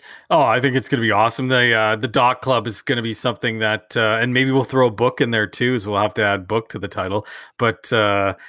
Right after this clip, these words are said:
it, it's something that, uh, we're gonna do about once a month here on Those Canadian Lads podcast, and we're gonna really try to,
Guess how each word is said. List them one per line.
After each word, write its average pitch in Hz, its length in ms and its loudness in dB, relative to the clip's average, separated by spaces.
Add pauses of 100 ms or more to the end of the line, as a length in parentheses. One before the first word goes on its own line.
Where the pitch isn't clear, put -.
(140)
it, 135 160 -4
it's 143 180 0
something 160 360 2
that, 131 380 0
uh, 117 640 2
we're 131 160 -2
gonna 123 160 0
do 127 240 0
about 120 320 0
once 123 240 -2
a 135 40 -2
month 117 280 -2
here 120 160 0
on 117 100 0
Those 113 160 -2
Canadian 117 360 -2
Lads 107 280 0
podcast, 110 680 -2
and 110 80 -12
we're 104 80 -8
gonna 120 180 -4
really 110 220 0
try 104 220 0
to, 98 180 -2